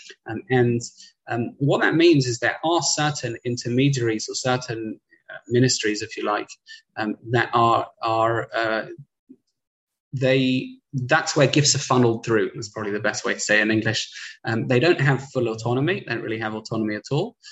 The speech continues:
um, but they're the address through which gifts are given to us, if you like, the tzinor is the funnels.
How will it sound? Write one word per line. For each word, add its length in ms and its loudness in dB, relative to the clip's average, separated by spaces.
um, 160 -4
but 320 0
they're 200 2
the 160 0
address 380 -2
through 160 0
which 220 -6
gifts 280 -2
are 40 -2
given 280 0
to 160 -2
us, 340 -4
if 140 -14
you 40 -4
like, 140 -4
the 60 -4
tzinor 360 0
is 140 0
the 100 -8
funnels. 540 -6